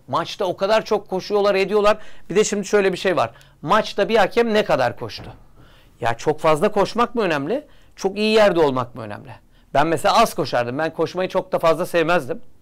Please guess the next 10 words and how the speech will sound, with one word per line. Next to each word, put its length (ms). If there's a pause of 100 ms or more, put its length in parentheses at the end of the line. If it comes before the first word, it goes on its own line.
(680)
Çalışırdım, 540
ederdim 340
ama 260
yani 240
bu 120
testleri, 380
mestleri 340
sevmezdim. 460 (400)
Benim 280
koşu 540